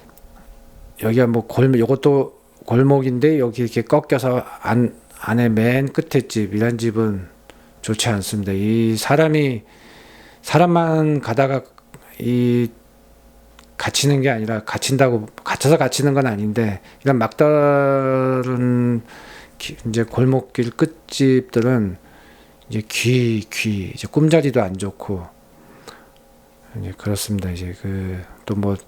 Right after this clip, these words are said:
재물도 뭐 이거 쉽게 생각하면 재물이 막힌다 생각하면 됩니다. 그리고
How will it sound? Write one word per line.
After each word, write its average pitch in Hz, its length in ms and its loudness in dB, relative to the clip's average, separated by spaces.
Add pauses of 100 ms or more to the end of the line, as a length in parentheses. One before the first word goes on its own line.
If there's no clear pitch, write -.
(240)
재물도 127 480 2
뭐 110 260 -2 (320)
이거 123 100 -2
쉽게 - 260 0
생각하면 147 640 2 (540)
재물이 143 420 2
막힌다 117 580 0
생각하면 110 460 -2
됩니다. 87 460 -8 (1900)
그리고 104 500 -4